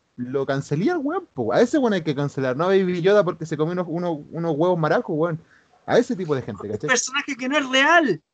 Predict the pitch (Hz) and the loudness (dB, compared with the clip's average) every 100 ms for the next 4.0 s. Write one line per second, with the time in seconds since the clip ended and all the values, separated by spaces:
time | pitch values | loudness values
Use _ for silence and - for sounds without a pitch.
0 | _ 190 247 240 180 175 196 - 165 170 | _ 4 6 4 2 2 0 -2 -2 0
1 | 277 247 247 320 - 202 185 226 160 190 | 0 0 0 -2 -4 -6 -2 2 4 4
2 | 240 165 139 151 170 - - 120 180 220 | 2 0 -2 -2 -4 -6 -6 -2 0 2
3 | 190 151 123 123 113 110 110 113 143 | 2 0 -2 -2 -2 -4 -6 -8 -6